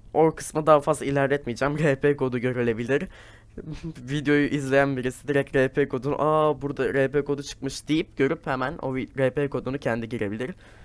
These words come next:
Her şeyin <laughs> adaletli o-, olmasını istiyorum arkadaşlar. Zaten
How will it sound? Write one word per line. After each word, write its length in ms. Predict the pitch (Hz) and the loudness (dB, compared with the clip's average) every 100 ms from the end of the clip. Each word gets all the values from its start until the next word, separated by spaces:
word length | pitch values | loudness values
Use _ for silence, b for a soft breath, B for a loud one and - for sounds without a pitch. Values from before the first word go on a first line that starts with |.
| B B B B - - - - - | B B B B -20 -20 -20 -20 -4
Her 160 | 147 | -2
şeyin 180 | 156 151 | 0 0
<laughs> 40 | 127 | 0
adaletli 580 | 135 165 147 143 151 | 2 4 2 2 2
o-, 180 | 160 - - - | 2 2 -16 -6
olmasını 460 | 113 123 120 - | -4 -2 -6 -8
istiyorum 280 | 117 135 135 | -6 -4 -2
arkadaşlar. 480 | 135 135 120 - 110 | -2 0 -2 -2 -6
Zaten 400 | 113 139 151 | -2 0 0